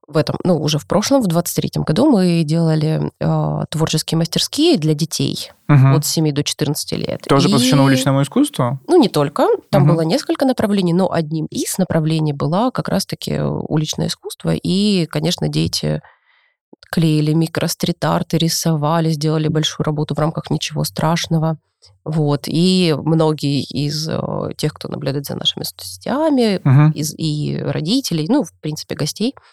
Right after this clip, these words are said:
Speaker 1: тоже говорят: "Мы тоже хотим".
Speaker 2: А лаборатория?
Speaker 1: Э, лаборатория исследователей стрит-арта, ее вела Надя Ковалева.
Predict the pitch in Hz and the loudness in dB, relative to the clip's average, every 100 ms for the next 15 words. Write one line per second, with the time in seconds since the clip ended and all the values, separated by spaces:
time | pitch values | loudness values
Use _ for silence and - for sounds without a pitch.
0 | - - _ 156 151 151 143 123 - 170 | -20 -20 _ -2 -2 0 0 -2 -2 -2
1 | 220 - 156 160 165 - 175 - - 151 | -2 0 -2 -2 -4 -6 -10 -8 -4 0
2 | 139 135 135 139 139 131 127 127 139 135 | 2 4 4 4 2 2 2 2 2 -2
3 | - _ - - - 180 170 170 175 170 | -12 _ -20 -18 -2 2 2 2 2 2
4 | 220 349 320 - 240 196 190 175 - - | 2 2 0 0 0 2 0 -2 -4 -8
5 | - 170 - 320 233 208 175 180 185 170 | -4 -4 0 2 4 2 2 2 2 2
6 | 165 160 165 147 151 143 147 214 | 2 0 -2 -4 -2 -2 0 2